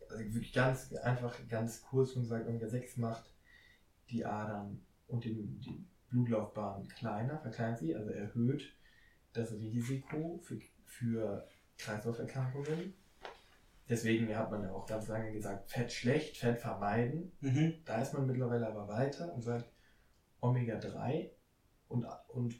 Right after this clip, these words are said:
Speaker 1: gute Fette, in Anführungsstrichen, helfen, auch genau das Gegenteil zu machen, also die, die Gefäße zu erweitern und sorgen für einen guten Blutfluss.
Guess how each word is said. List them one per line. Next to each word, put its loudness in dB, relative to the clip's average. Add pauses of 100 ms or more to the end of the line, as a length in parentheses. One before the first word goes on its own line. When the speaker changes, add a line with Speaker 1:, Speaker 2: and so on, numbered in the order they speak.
(120)
Speaker 1:
gute 6
Fette, 0
in -2
Anführungsstrichen, -4 (640)
helfen, 2 (560)
auch 2 (120)
genau 4
das 0
Gegenteil 4
zu -6
machen, -4
also -2
die, -2
die 0 (260)
Gefäße 2
zu 0
erweitern 4
und 0 (180)
sorgen 4
für 0
einen 2
guten 2
Blutfluss. -2